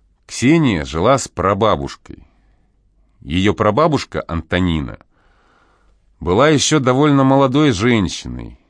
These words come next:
Ей исполнилось шестьдесят два года. Она родила дочь в семнадцать лет, потом ее дочь родила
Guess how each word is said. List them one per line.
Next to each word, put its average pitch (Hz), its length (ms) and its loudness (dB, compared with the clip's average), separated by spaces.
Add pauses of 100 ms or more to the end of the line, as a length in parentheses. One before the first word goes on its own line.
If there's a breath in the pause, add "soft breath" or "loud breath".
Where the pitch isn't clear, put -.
(600)
Ей 101 280 -2
исполнилось 98 640 -4
шестьдесят 80 580 -6
два 82 240 -4
года. 73 500 -10 (1040)
Она 117 300 0
родила 110 380 2
дочь 139 280 -2
в - 60 -14
семнадцать 95 680 -4
лет, 87 300 -4 (760)
потом 135 320 0
ее 101 420 -2
дочь 113 420 -2
родила 87 600 -2